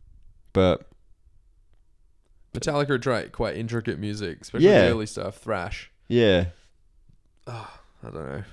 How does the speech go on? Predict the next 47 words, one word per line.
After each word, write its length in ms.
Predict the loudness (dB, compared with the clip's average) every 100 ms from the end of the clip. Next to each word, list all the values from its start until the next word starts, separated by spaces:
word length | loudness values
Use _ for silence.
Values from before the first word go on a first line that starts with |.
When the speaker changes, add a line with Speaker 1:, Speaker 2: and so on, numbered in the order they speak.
| -20 _ -20
Speaker 1:
It's 140 | -16 -8
fucking 160 | -2
Speaker 2:
Metallica, 260 | 4 6 6
Speaker 1:
weird. 80 | 4
Speaker 2:
it's 100 | 2
a 40 | 2
love-hate 540 | 2 2 2 0 -2
thing 160 | -4 -4
with 180 | -6 -4
me 240 | -4 -4
because 280 | -6 -6 -4
it 100 | -2
is 120 | -2
a, 60 | -4
they 320 | -4 -2 0
are 160 | 0 -2
just, 200 | -4 -6
like, 200 | -8 -8
a 100 | -10
joke 440 | -6 -6 -6 -8
band 340 | -10 -8 -8 -10
sometimes. 720 | -10 -8 -8 -8 -10 -12 -2
Speaker 1:
Yeah. 420 | 2 6 6 6 0 -12 -10
Speaker 2:
But 100 | -4
then 80 |
they 80 | -2
have 200 | -2 -4
some 200 | -4 -6
songs 360 | -2 -2 -2 -2
that 100 | -4
are 60 | -4
just 180 | -6 -10 -8 0
bangers, 580 | 0 2 0 -2 -6
man. 380 | -8 -10 -10 -10 -2
Speaker 1:
Bit 140 | 6 6
like 280 | 8 6 4
Me-, 140 | 0 -2 -12 0
bit 160 | 2
like 200 | 4 4
Adam 220 | 4 2 0
Sandler. 560 | 0 0 0 -2 -6
Speaker 2:
A 60 | 0
bit 220 | 6 8
like 260 | 6 2 4
Adam 240 | 4 4
Sandler. 560 | 2 2 2 0 -2 0 4
Speaker 1:
Yeah. 360 | 6 6 4